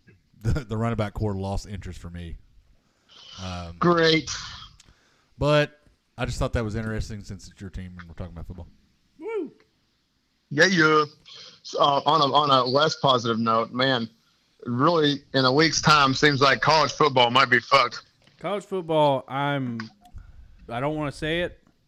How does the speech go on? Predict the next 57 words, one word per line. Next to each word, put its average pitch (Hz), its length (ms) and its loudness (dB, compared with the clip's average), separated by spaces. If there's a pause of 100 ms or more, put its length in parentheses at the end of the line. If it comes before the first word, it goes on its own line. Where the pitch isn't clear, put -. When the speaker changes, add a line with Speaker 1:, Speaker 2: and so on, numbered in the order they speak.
(840)
Speaker 2:
Yeah, 131 200 2
I 131 80 2
don't 151 200 2
wanna 143 120 2
say 143 180 2
it 139 40 2
either, 139 160 2
but 127 220 0
we're 139 80 2
all 135 160 2
thinking 135 180 0
the 123 80 -2
same 123 220 0
thing. 107 320 -2 (120)
Speaker 3:
Yeah. 117 260 -8 (220)
Speaker 1:
Man. 98 380 -10 (720)
Speaker 3:
But 139 140 -4
I 127 80 -2
think, 208 520 -2 (760)
I 117 60 -16
think 113 160 -10
it's 110 80 -14
gonna 120 140 -8
happen 117 220 -6
in 110 80 -8
the 107 60 -10
spring, 113 320 -10
guys. 104 280 -14 (1500)
Speaker 1:
Yeah, 143 100 2
but, 160 60 4
Speaker 2:
I'm 143 60 2
Speaker 1:
like, 143 80 6
Speaker 2:
not 233 120 2
sure 226 160 2
that 170 80 -2
that's 180 180 2
a 151 60 4
good 143 240 2
thing. 104 220 -2
Speaker 1:
you're 151 100 2
gonna 185 260 2
have 160 260 -2
to. 127 180 -4 (260)
You, 135 320 -6
you, 131 140 -8 (420)
so, 151 540 4
all 123 80 4
right. 123 180 4
But 120 80 4
what 120 140 4
are - 20 2
you 113 60 2
gonna 113 120 0
miss 110 160 0
next 113 200 -8
fall 117 240 -2
then? 120 280 -6